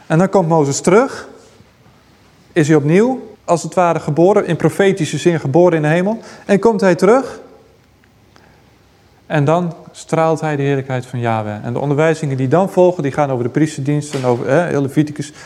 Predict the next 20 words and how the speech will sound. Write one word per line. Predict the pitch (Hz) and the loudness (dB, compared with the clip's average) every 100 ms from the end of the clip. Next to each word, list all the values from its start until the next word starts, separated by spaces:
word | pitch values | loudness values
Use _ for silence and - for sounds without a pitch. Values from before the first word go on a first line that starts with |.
| - | -14
Want | 151 156 | -6 -6
God | - 165 | -2 0
heeft | 160 135 - - | 2 0 -2 -6
wetten | 151 214 214 135 143 175 | 0 0 2 -2 -4 -4
ingezet. | 139 120 117 101 - - _ _ _ _ _ - _ _ | -2 -2 -2 -4 -6 -18 _ _ _ _ _ -20 _ _
Dat | 160 160 | -4 -2
gaat | 202 208 | 0 0
over | 175 156 | -2 -2
het | 147 | -4
samenleven | - 196 - 190 185 180 180 180 - _ _ _ _ | -2 0 0 0 0 0 -2 -8 -12 _ _ _ _
met | 151 | -4
Yahweh. | 151 170 160 127 - 123 - _ _ _ _ _ _ _ _ _ _ _ | 0 0 -2 -4 -10 -14 -20 _ _ _ _ _ _ _ _ _ _ _
Dat | 135 | -4
wij | 147 170 175 | 0 0 -2
als | 151 | -4
een | 135 | -8
volk | - 160 175 - | -2 -2 -2 -6
met | 135 | -6
hem | 139 151 | -4 -6
samenleven. | - 160 156 131 120 110 107 139 | -6 -4 -2 -2 -2 -4 -8 -18